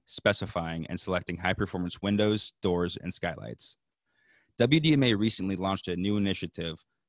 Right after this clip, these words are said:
called Open Up to Performance to offer a wide variety of educational and informative content, including a new website, open up to performance dot com, which contains blog posts, videos, podcasts,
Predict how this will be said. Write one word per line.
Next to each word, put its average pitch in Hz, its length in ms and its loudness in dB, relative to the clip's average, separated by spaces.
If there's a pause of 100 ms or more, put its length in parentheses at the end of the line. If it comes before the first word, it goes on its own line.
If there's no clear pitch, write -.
called 87 340 2 (160)
Open 110 300 4
Up - 180 0
to 104 140 -2
Performance 78 760 -8
to - 80 -2
offer 92 360 0
a 85 80 -2
wide 92 280 4
variety 90 500 2
of 87 100 -4
educational 104 720 0
and 87 180 -6
informative 92 500 -4
content, 85 520 -6 (320)
including 110 400 6
a - 20 8
new 101 220 8
website, 85 480 -2 (400)
open 110 240 4
up 110 160 4
to - 80 -6
performance 92 480 0
dot - 260 -6
com, 71 320 -6 (320)
which - 180 -4
contains 90 380 -2
blog 90 320 -2
posts, 113 420 0 (320)
videos, 90 540 0 (340)
podcasts, 98 680 2